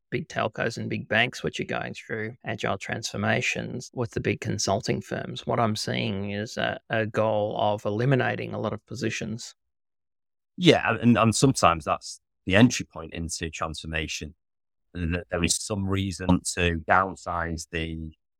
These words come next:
Speaker 2: organization, operational expenditure, and therefore there's an operating model then designed so we have fewer people. So then we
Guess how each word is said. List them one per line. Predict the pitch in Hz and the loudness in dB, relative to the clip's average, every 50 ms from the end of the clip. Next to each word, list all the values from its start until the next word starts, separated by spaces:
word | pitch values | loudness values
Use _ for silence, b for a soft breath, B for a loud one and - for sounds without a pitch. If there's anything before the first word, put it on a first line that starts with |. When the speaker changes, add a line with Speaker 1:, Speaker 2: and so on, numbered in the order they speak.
| _ _ _ _ - | _ _ _ _ -10
Speaker 2:
organization, | 80 78 80 80 85 80 85 82 - - 85 85 82 80 78 | -6 -6 -6 -6 -6 -8 -6 -6 -6 -4 -4 -4 -4 -2 -2
operational | 85 - - - 87 85 85 - - 87 85 | -4 -6 0 2 2 2 2 0 0 -2 -2
expenditure, | 87 - - - 95 90 87 90 87 - - - 80 82 82 - - _ _ _ _ _ _ | -2 -4 -2 2 6 6 6 6 4 2 -2 -2 0 0 0 -2 -4 _ _ _ _ _ _
and | - 78 82 | -6 -2 2
therefore | 82 82 80 - - 85 80 80 80 80 78 - _ _ _ _ _ _ _ _ _ _ | 2 2 2 2 0 2 4 4 4 4 2 0 _ _ _ _ _ _ _ _ _ _
there's | - 98 92 | 2 6 8
an | 104 | 8
operating | 117 123 - _ 127 110 104 - 104 101 | 8 8 8 _ 10 10 10 10 10 10
model | 104 104 104 101 104 95 95 90 85 - _ _ _ _ _ _ | 10 10 10 8 6 4 2 0 -4 -8 _ _ _ _ _ _
then | - 113 113 113 110 104 101 - | 6 6 8 8 8 6 4 4
designed | - 101 90 98 92 92 85 82 82 85 85 80 78 - _ _ _ | 0 4 6 6 6 6 6 4 2 0 0 -2 -4 -6 _ _ _
so | _ - - 98 | _ 0 0 0
we | 95 95 85 | 2 2 2
have | 90 90 - | 2 0 -2
fewer | - - 101 92 90 | -2 -4 -4 -4 -4
people. | - - 95 92 82 - - 71 78 80 - _ _ _ _ _ _ _ _ _ _ _ | -2 -2 -2 -2 -2 -2 -6 -6 -6 -8 -10 _ _ _ _ _ _ _ _ _ _ _
So | _ - - 85 | _ -10 -4 -2
then | 87 90 90 | 0 0 0
we | 82 | 0